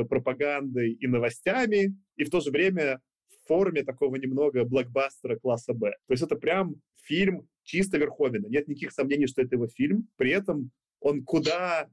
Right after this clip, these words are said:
провокационнее любого современного блокбастера. Я могу сравнить с нашими днями. Сейчас, например, вышли «Вечные», Хлои Жао. Мне действительно понравился ее «Номадленд», но даже по трейлеру и отзывам «Вечных» понятно, что это какой-то вообще, ну, проходной, опять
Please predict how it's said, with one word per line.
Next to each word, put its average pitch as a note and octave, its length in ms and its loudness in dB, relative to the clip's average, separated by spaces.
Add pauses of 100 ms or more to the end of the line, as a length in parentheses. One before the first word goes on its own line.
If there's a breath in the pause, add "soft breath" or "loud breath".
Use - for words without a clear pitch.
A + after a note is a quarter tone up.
провокационнее D#3 1040 0
любого C#3+ 260 2
современного C3+ 520 0
блокбастера. A#2 760 -2
Я C3 80 0
могу C#3 180 2
сравнить C#3 300 0
с - 40 -20
нашими G3 340 0
днями. D#3 420 0 (240)
Сейчас, C#3+ 160 -2
например, C3+ 240 0
вышли C#3+ 300 -2
«Вечные», F3+ 640 -2 (280)
Хлои D3+ 280 2
Жао. C#3 520 -2
Мне C#3 140 -6
действительно D3 320 -4
понравился C#3 400 0
ее B2+ 80 0
«Номадленд», E3 640 -2 (100)
но C3 60 -2
даже E3+ 220 -2
по E3+ 100 -6
трейлеру F3 420 2
и D3+ 40 2
отзывам D3+ 600 -2 (100)
«Вечных» B2 640 -6
понятно, D#3 320 -2
что - 180 -2
это C#3+ 140 0
какой-то C#3 460 -2
вообще, C3 420 0
ну, A#2 160 -2
проходной, B2 580 -2
опять C3 320 -2